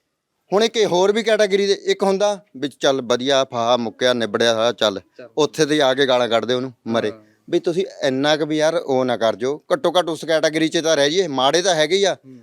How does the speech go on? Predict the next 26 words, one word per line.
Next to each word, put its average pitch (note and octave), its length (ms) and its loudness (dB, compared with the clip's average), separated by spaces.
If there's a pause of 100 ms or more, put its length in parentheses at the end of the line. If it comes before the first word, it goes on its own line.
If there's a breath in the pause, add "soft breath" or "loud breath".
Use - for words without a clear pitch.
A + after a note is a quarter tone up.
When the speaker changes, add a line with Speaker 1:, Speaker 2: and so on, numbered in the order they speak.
(120)
Speaker 1:
ਪਰ G3 100 0
ਉਸ E3 160 -2
ਕੈਟਾਗਰੀ F3 520 2
'ਚ F3 80 -8
ਤਾਂ F3 140 0
ਰਹਿ D#3 140 2
ਜਾਈਏ F3+ 140 -2
ਜਦੋਂ E3 300 -6
ਮਰਾਂਗੇ, D3 600 2 (180)
Speaker 2:
ਹੂੰ। A#2+ 180 -20 (160)
Speaker 1:
ਘੱਟੋ D#3 200 -6
ਘੱਟ D#3 140 -6 (280)
ਰੋ D#3 260 4
ਕੇ F#3 200 2
ਅਗਲਾ F3 180 2
ਆਵੇ D#3+ 220 2
ਵੀ D#3+ 140 -2
ਯਾਰ D#3+ 140 2 (140)
ਆਹ D#3+ 260 2
ਤਾਂ E3+ 140 -4
ਚੰਗੀ C#3+ 360 -4
ਇਹਦੇ C#3 120 0
ਵਿੱਚ D3 180 -4
ਗੁਣ C3 240 0
ਸੀਗਾ। B2 360 0 (120)
Speaker 2:
ਹੂੰ। A#2+ 140 -20